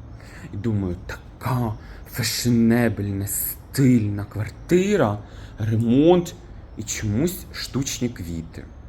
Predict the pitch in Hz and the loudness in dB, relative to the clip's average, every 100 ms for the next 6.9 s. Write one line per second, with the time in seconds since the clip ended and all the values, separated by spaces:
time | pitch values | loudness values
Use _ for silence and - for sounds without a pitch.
0 | - - - 359 330 - 247 269 240 226 | -18 -14 -2 2 2 2 2 6 6 4
1 | - 208 330 349 208 - 110 127 131 143 | 0 0 6 6 6 2 -2 -2 0 0
2 | 117 - 170 170 107 120 - 120 110 - | 0 0 -2 0 2 2 0 -10 -10 -10
3 | 104 131 151 110 - - - - - - | -8 -6 -4 -4 -6 -14 -18 -18 -18 -18
4 | - - - - - - 104 - 98 92 | -18 -20 -20 -18 -14 -8 -6 -2 2 2
5 | 78 - - - - - - - 135 147 | 2 -2 -12 -16 -18 -18 -18 -16 -14 -14
6 | - - - 117 117 110 107 113 | -14 -14 -4 2 4 4 2 2